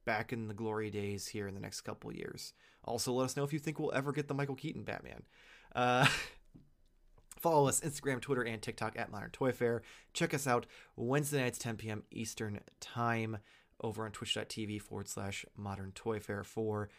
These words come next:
Wednesday night only figs, where we're gonna go over our weekly purchases. You can check out the replay the week after here on YouTube, but if you wanna be a part of the conversation and chat with us, check us out live. Uh, ooh, I'm a little jelly.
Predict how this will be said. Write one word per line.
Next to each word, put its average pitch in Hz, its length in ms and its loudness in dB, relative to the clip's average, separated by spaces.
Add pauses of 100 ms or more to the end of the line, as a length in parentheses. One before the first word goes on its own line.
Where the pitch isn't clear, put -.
(220)
Wednesday 107 420 -4
night 101 280 -4
only 104 320 -4
figs, 101 420 -2
where 101 100 -8
we're 98 120 -8
gonna 104 200 -4
go 104 200 -4
over 101 260 -6
our 101 240 -2
weekly - 240 -10
purchases. 139 500 0 (260)
You 120 120 -4
can 165 460 2 (280)
check 127 240 -2
out 117 160 2
the 117 60 -2
replay 110 640 0 (280)
the 117 80 -2
week 113 300 -4
after 110 480 0
here 104 300 -4
on 101 220 -6
YouTube, 107 580 -6
but 104 160 -6
if 98 100 -10
you 104 100 -6
wanna 104 140 -6
be 101 100 -6
a 101 40 -8
part 104 160 -6
of 101 40 -4
the 107 60 -10
conversation 101 600 -6
and 95 80 -10
chat - 240 -4
with 101 180 -10
us, 98 200 -8 (300)
check - 220 -6
us 101 140 -8
out 98 220 -6
live. 98 480 -4 (920)
Uh, 98 600 -4 (260)
ooh, 139 440 -12 (420)
I'm 98 200 -8
a 101 40 -8
little 98 160 -10
jelly. 95 380 -10